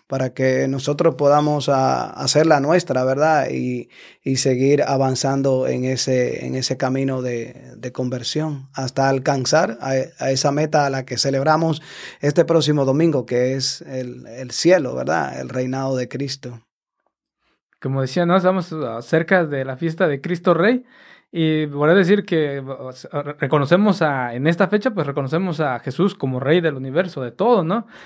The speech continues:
Speaker 1: Ajá.
Speaker 2: Pero también es de reconocerlo en nuestras vidas. Pero, como les decía, ¿no? En, en todo en el, en el año litúrgico, pues, vamos viendo a Jesús, conociéndolo tanto de sus actitudes, de sus emociones, sus sentimientos, de cada cosa, ¿no? Porque vamos a ver que vamos a,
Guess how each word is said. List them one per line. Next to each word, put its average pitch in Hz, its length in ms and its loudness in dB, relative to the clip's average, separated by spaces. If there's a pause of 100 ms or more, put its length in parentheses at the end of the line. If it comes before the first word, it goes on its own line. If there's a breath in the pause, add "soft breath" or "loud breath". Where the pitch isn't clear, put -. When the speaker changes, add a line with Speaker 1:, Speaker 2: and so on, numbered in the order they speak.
Speaker 1:
Ajá. 147 120 -4
Speaker 2:
Pero 135 160 2
también 143 380 2
es 170 120 0
de 170 140 4
reconocerlo 139 760 0
en 131 140 -6
nuestras 127 340 -10
vidas. 151 360 -6 (340 loud breath)
Pero, 151 500 4
como 147 140 -2
les 143 100 2
decía, 160 200 2
¿no? 196 160 4
En, 143 320 -2
en 131 140 -6
todo 190 140 4
en 208 120 4
el, 165 320 -2
en 147 120 -8
el 151 120 0
año 196 160 2
litúrgico, 190 440 2
pues, 151 220 0
vamos 165 500 0
viendo 190 360 0
a 165 80 2
Jesús, 196 480 -2 (360 loud breath)
conociéndolo 165 960 2
tanto 170 340 0
de 160 100 4
sus 135 200 -6
actitudes, 170 760 0
de 143 60 -8
sus 135 120 -10
emociones, 156 640 0
sus 147 140 -6
sentimientos, 160 800 0 (280 loud breath)
de 156 100 -2
cada 214 280 2
cosa, 220 260 2
¿no? 214 160 0
Porque 175 180 -2
vamos 202 200 4
a 185 60 4
ver 202 200 2
que 175 280 2
vamos 156 520 -4
a, 143 200 -8